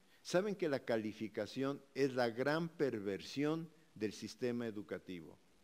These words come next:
Yo diría perversión necesaria,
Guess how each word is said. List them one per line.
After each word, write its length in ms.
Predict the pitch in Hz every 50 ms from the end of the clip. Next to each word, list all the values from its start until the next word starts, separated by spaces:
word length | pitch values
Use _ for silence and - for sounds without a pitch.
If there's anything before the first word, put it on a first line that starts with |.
| _ _ _ _ _ _ _ _ _ _ - - _ _ _ -
Yo 160 | 113 139 165
diría 440 | 156 160 160 165 165 165 165 160 - - - - - _
perversión 800 | - 131 127 131 117 127 123 110 - - 165 175 190 196 190 180
necesaria, 960 | 165 147 123 - - 120 104 - - - 151 151 139 120 117 113 107 101 -